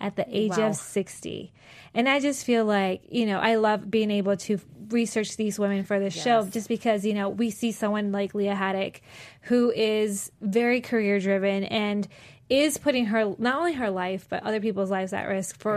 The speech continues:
Speaker 2: Right.
Speaker 1: for the truth. And I, at some point, like, I, at the core, I do respect that because I want to find out if it's a bigger story than just one, like, isolated incident.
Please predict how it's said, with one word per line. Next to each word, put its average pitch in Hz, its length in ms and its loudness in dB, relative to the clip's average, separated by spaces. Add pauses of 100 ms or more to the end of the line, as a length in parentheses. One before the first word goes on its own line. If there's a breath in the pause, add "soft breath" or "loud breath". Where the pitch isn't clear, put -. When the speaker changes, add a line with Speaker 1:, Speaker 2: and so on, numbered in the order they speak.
Speaker 2:
Right. - 120 -8
Speaker 1:
for 220 260 0
the 220 200 0
truth. 220 480 0
And 226 240 -2
I, 220 420 0
at - 240 -4
some 226 300 0
point, 214 280 -6
like, 220 140 2
I, 196 220 -2
at 220 140 -4
the 226 60 0
core, 262 320 4
I 196 120 0
do 208 160 0
respect 202 400 -2
that - 160 -4
because 214 220 -2
I 220 80 4
want 240 320 0
to 247 100 -4
find 190 240 -6
out 190 320 -4 (480 loud breath)
if 233 80 2
it's 233 140 6
a 240 60 2
bigger 202 680 0 (160)
story 208 600 0
than 208 240 0
just 202 400 -2
one, 208 440 -4 (720)
like, 233 160 0
isolated 208 640 0
incident. - 560 -4